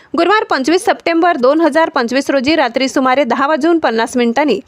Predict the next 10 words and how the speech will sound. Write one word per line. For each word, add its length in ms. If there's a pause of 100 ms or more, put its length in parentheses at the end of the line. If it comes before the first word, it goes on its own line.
(380)
देवकते 540
हे 120
दारवा 480
रोडवर 340
सिमेंट 460
टँकर 360
क्रमांक 300
एमएच 340
चौतीस 540
बीझेड 460